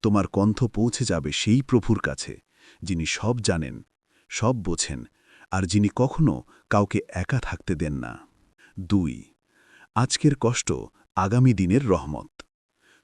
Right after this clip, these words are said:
তুমি আজ যেই কষ্টে কাঁদছ, যেই ভারে তোমার বুক চেপে আছে, বিশ্বাস করো তা বৃথা নয়।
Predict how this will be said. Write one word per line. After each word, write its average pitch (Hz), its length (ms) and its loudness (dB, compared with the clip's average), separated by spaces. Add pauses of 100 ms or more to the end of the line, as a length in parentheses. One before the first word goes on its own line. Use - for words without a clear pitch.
(100)
তুমি 147 280 8
আজ 143 200 4
যেই 160 260 4
কষ্টে 131 280 0
কাঁদছ, - 440 -6 (580)
যেই 92 340 2
ভারে 104 300 0
তোমার 95 320 2
বুক 85 300 0
চেপে 95 320 0
আছে, - 320 -8 (520)
বিশ্বাস 117 500 2
করো - 260 -4 (340)
তা 82 140 -4
বৃথা 85 400 -4
নয়। 60 320 -8